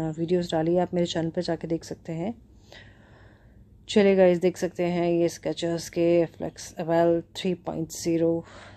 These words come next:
देख सकते हैं। और इसे अब हम unpack करके दिखाते हैं।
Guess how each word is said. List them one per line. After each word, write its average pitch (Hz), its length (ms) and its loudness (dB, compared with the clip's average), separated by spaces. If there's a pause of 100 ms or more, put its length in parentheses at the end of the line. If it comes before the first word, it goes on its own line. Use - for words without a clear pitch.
(120)
देख 175 160 -8
सकते 175 320 -6
हैं। 165 200 -6
और 170 320 -2
इसे 170 300 -2
अब - 320 -8
हम 151 500 -8 (460)
unpack 165 280 -4
करके 165 280 -4
दिखाते 165 440 -2
हैं। 180 320 -4